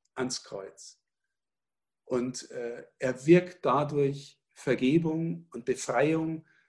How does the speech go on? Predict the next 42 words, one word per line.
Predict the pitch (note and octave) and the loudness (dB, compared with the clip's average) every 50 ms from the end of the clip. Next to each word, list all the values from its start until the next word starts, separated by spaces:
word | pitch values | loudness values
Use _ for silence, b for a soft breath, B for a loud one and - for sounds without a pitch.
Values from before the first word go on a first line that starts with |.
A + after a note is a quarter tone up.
| b b b | b b b
vor | _ - A#2 A2+ C3 | _ -10 -8 -4 -2
allem | C#3 C3+ C3+ C3 | 0 0 0 -2
von | C3+ C3 A#2+ A#2+ | -2 0 0 2
der | B2+ B2 | 0 0
Dimension, | B2+ B2+ B2+ B2+ B2 B2 - B2+ B2+ B2+ C3 C3+ C3+ | 0 0 0 0 0 -2 -4 -6 -4 -4 -4 -4 -4
die | C3+ B2+ A#2+ | -6 -8 -8
wir | B2 B2 A#2+ A#2 A#2 A#2+ - _ _ _ _ _ _ _ _ _ - | -6 -4 -2 -2 -4 -4 -10 _ _ _ _ _ _ _ _ _ 6
Urschuld, | E3+ F3 F3+ F3 - - E3+ D3+ D#3 D#3 D3 - - | 10 10 10 10 6 2 0 -2 -2 -2 -4 -4 -2
Erbschuld | D#3+ D3+ - - - - D#3 D3 D#3 D3+ D3 | 0 0 0 0 -2 -2 0 0 0 -2 -4
nennen. | C#3+ C#3 C#3+ D#3 D#3+ D3+ D3 - - - | -6 -4 -4 -4 -4 -6 -8 -8 -10 -12
Das | - G#2+ - | -12 -14 -10
bedeutet, | - - B2 B2+ A#2+ C3 C3+ C3+ C3+ - B2+ | -10 -6 -2 0 0 0 0 -2 -6 -10 -12
dass | A#2 - - | -12 -12 -10
wir, | - B2 A#2 A#2+ b b b b b b b b _ _ _ - | -6 -6 -6 -6 b b b b b b b b _ _ _ -8
äh, | - A#2+ | -8 -6
als | - - - - - - | -6 -6 -6 -8 -8 -6
Kinder | - - E3 E3 E3 E3 D#3 D3+ D3+ D3+ D3+ D3 | 2 2 4 4 6 4 4 2 2 0 -2 -4
geboren | - - B2+ - A#2+ A#2+ C#3+ D3+ D3 D#3+ C#3 B2 | -4 -6 -6 -2 0 2 2 2 2 0 -2 -2
werden | B2+ B2+ C3+ C#3+ C#3 C#3+ C#3+ C#3+ | -2 -2 -2 -4 -4 -6 -8 -10
und | C#3+ - B2+ B2 A#2+ - _ | -10 -10 -14 -14 -16 -10 _
eigentlich | B2 B2+ C3 C3+ C3 C3 C3 - - | -4 -4 -2 -2 -4 -4 -6 -8 -6
eher | E3 C#3+ C#3+ C#3+ C#3+ C#3 | -2 0 2 2 0 -2
in | C3 B2 | -4 -8
der | B2 A#2 - | -8 -10 -10
Entfernung | - - - - D#3+ E3+ F3+ F3 E3+ E3 | -10 -8 -6 -4 -2 0 2 2 2 2
von | E3+ E3 E3 D3 C#3+ | 0 -2 -6 -6 -4
Gott | C#3+ D3+ D3+ D3+ - | -4 -4 -4 -4 -4
leben | D3 C#3 D3+ D3+ - C3+ | -4 -4 -4 -4 -6 -8
als | A#2 A#2+ A#2 - - | -10 -10 -10 -10 -10
in | B2 A#2+ | -10 -8
seiner | B2+ B2 A#2 A#2+ A#2 A#2 | -8 -8 -6 -6 -6 -4
Nähe. | B2+ B2+ C3+ D3 E3 E3+ E3+ E3+ - - _ _ _ _ _ _ _ _ _ _ _ _ | -4 -2 -2 0 0 0 -2 -2 -6 -10 _ _ _ _ _ _ _ _ _ _ _ _
Aber | - - C3 A#2 B2 | -10 -6 -6 -4 0
wir | C3+ B2+ B2 - - - | 0 0 -2 -2 -6 -12
sind | - - C#3 B2+ B2+ - B2+ | -8 -6 -6 -6 -6 -2 -2
eingeladen, | C3 C#3+ C#3+ C#3+ B2 A#2 A#2 A#2 A#2+ A#2+ B2+ | -2 0 0 0 0 0 0 -2 -2 -4 -4
jetzt | B2 A#2+ A#2+ - D3 | -6 -6 -6 -6 -6
in | B2+ A2+ | -4 -2
seiner | B2+ A#2+ A#2+ B2 A#2+ | -2 0 0 0 -2
Nähe | B2 C3 C#3 D#3 E3+ E3+ E3 | -2 0 0 2 2 2 2
zu | E3 - D#3 | 0 -2 -4
leben. | C#3+ D3+ D3+ D#3 D#3+ E3 D#3 D3+ | -4 -4 -4 -6 -6 -8 -10 -12